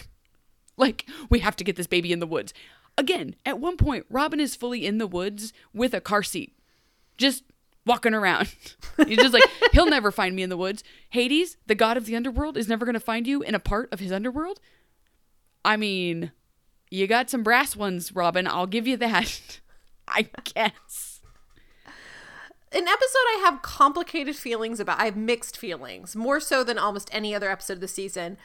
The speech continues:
Speaker 2: uh, is The Brothers Jones.
Speaker 1: Yes.
Speaker 2: Because I really like what it did, but I really don't like how it ended. I, the fact that he gets to go to heaven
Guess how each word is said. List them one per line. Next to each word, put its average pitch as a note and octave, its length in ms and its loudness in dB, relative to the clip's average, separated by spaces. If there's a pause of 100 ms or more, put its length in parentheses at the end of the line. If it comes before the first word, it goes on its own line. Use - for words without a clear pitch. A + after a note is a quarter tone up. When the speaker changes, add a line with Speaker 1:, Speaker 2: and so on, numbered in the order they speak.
(380)
Speaker 2:
uh, G3+ 160 2
is A#3+ 140 -2
The C#4 80 -4
Brothers D#4 420 -2
Jones. - 640 -8 (140)
Speaker 1:
Yes. - 180 0
Speaker 2:
Because C#4 520 0 (240)
I C4+ 100 6
really D#4+ 480 0
like B3+ 460 4
what A3+ 280 0
it F#3+ 220 -10
did, G3 540 -2 (560)
but E3+ 80 -10
I E3+ 100 -8 (500)
really A#3 440 4
don't G#3+ 220 2
like F3+ 180 -2
how D#3+ 160 -8
it D#3+ 80 -10
ended. - 420 -14 (840)
I, F#3+ 360 2 (500)
the G3+ 160 -4
fact A3 480 6
that F#3+ 680 2 (640)
he G3+ 380 -8
gets G3+ 280 -4
to - 100 -4
go G3+ 180 0
to G3 80 -2
heaven F#3 600 -6